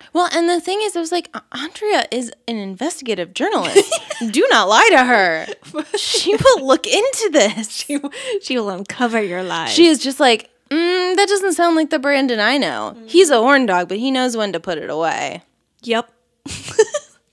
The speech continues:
Speaker 2: all I
Speaker 1: So
Speaker 2: have to say about that.
Speaker 1: I mean, I'm just saying, like, Brandon Walsh, regular guy.
Speaker 2: Which is what basically Dylan says, 'cause, like, he's like, he goes over to Dylan. He's like, I, I think Dylan says something like, "I thought you broke up with her," or, like,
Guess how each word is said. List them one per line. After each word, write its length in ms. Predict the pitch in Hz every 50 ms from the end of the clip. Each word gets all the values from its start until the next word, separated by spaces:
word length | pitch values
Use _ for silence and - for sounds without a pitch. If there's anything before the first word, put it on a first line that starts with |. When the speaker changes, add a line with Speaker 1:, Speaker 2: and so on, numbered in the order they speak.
| -
Speaker 2:
all 80 | - -
I 40 | 254
Speaker 1:
So 100 | 240 220
Speaker 2:
have 120 | 240 240
to 100 | - -
say 100 | - 226
about 220 | 226 214 190 185 -
that. 200 | 180 190 - _ - - - - _ _ _ _ _ _ _ _ _ _ - - - - _ _ -
Speaker 1:
I 120 | 214 220
mean, 160 | 220 208 202
I'm 200 | 175 180 202 202
just 160 | 180 185 190
saying, 240 | - 220 208 190 175
like, 260 | 170 170 170 165 - _ _
Brandon 320 | - 196 196 196 202 202 202
Walsh, 340 | 208 214 202 190 190 - -
regular 380 | 185 196 185 196 180 170 160
guy. 400 | 151 156 151 147 151 156 170 160 _ _ _ _ _ _ _ _ _
Speaker 2:
Which 420 | 247 247 285 277 233 220 - - -
is 160 | - 226 214
what 220 | 214 226 214 202 190 _ _ -
basically 500 | 220 220 233 - 233 226 208 202 202 202
Dylan 400 | 190 202 202 208 202 202 202 196
says, 180 | 220 233 - - - -
'cause, 160 | 262 240 -
like, 160 | 226 220 220
he's 240 | - - 233 226 202
like, 220 | 214 202 190 - _ - - - -
he 100 | _ - 233
goes 180 | 262 247 247
over 240 | 269 277 262 277 277
to 60 | 247
Dylan. 640 | 220 226 220 214 214 214 220 220 220 214 214 214 226 _ _ _ - - - - _ _
He's 240 | - - 240 214
like, 280 | 226 220 208 208 202 _ _ _ _ _ _ _ _ _ _ _ _ -
I, 100 | - 233 -
I 80 | - 247
think 220 | - 294 339 349 320
Dylan 240 | 302 294 277 254
says 120 | - 247 226
something 140 | - 208 208
like, 220 | 208 214 208 -
"I 60 | - 226
thought 180 | - 247 240 -
you 80 | 226
broke 260 | 196 - 208 202 -
up 140 | 233 226 226
with 140 | - 240 233
her," 480 | - 247 233 220 226 226 226 220 208 -
or, 140 | - 220 214
like, 200 | 202 185 180